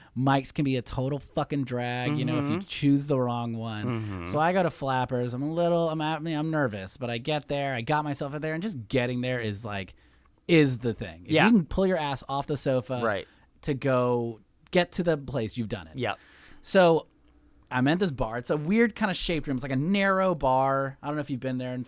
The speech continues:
Speaker 1: in Flappers. There's, like,
Speaker 2: Mm-hmm.
Speaker 1: the side bar. And
Speaker 2: Talking about
Speaker 1: there's
Speaker 2: the Yoo-Hoo room? Is
Speaker 1: Yeah,
Speaker 2: that, yeah,
Speaker 1: I
Speaker 2: yeah,
Speaker 1: think
Speaker 2: yeah,
Speaker 1: so.
Speaker 2: yeah.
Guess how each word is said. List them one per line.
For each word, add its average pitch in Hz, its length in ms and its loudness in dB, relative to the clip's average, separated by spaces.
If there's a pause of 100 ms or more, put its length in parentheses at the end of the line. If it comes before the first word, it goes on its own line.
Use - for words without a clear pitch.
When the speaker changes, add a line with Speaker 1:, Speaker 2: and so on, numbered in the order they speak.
Speaker 1:
in 131 140 -6
Flappers. 127 580 -8
There's, 107 160 -4
like, 101 120 -4
Speaker 2:
Mm-hmm. 95 60 -6
Speaker 1:
the 101 60 -8
side 107 300 -12
bar. 101 320 -12 (500)
And 127 540 0
Speaker 2:
Talking 110 180 -4
about 101 100 -2
Speaker 1:
there's 165 140 4
Speaker 2:
the 90 80 -8
Yoo-Hoo 101 280 -6
room? 101 340 -6
Is 170 60 -2
Speaker 1:
Yeah, 208 240 4
Speaker 2:
that, 196 80 -4
yeah, 127 140 0
Speaker 1:
I 160 40 2
Speaker 2:
yeah, 165 60 -2
Speaker 1:
think 165 140 -2
Speaker 2:
yeah, - 40 -8
Speaker 1:
so. 123 240 0
Speaker 2:
yeah. 80 140 -10